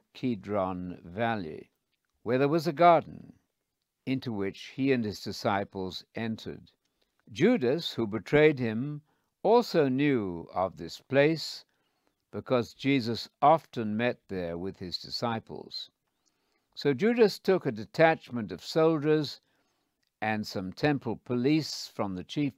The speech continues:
priests and the Pharisees, and they came there with lanterns, torches, and weapons.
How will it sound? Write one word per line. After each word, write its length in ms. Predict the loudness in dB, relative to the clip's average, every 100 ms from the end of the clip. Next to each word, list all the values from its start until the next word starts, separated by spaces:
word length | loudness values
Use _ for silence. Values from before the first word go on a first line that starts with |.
| -4
priests 420 | -2 -2 -4 -12
and 160 | -10
the 60 | -10
Pharisees, 880 | -4 0 2 0 -4 -4 -4 -6 -10 _ _ _ _ _ _ _ _ _ _ -4
and 180 | -2 2
they 200 | 2 0
came 440 | 4 6 6 4
there 460 | -4 -6 -6 -8 -12 _ _ _ _ _ _ _
with 180 | -12 -4
lanterns, 960 | 2 2 2 -2 -4 -4 -4 -4 -8 _ _ _ _ _ _ _
torches, 840 | -6 -4 -4 -6 -6 -4 -6 -8 -10 _ _ _ _ _ -10
and 240 | -8 -4
weapons. 640 | -2 -2 -6 -16 -14 -16